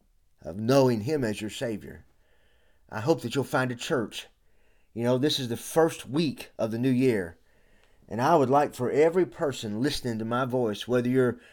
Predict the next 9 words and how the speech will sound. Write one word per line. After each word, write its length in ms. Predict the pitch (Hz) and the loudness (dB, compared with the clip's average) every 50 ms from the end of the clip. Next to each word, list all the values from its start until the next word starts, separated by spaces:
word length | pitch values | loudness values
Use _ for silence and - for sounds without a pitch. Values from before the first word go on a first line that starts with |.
| - _ - | -20 _ -4
driving 380 | 90 101 131 147 151 147 160 147 | 2 4 6 6 6 6 4 2
down 220 | 156 156 156 151 | 2 2 2 2
the 80 | 143 135 | 2 6
road, 380 | 147 156 156 160 165 160 135 | 6 8 8 8 8 6 4
whether 240 | 113 127 131 127 127 | 2 2 2 2 2
you're 200 | 123 123 123 120 | 2 2 0 0
sitting 400 | 113 - - 156 151 147 139 131 | -2 -2 -2 0 0 2 0 0
at 120 | 120 - | -2 -4
home, 540 | - 127 156 156 156 156 160 165 165 156 139 | -2 2 2 4 4 4 2 0 -4 -6 -12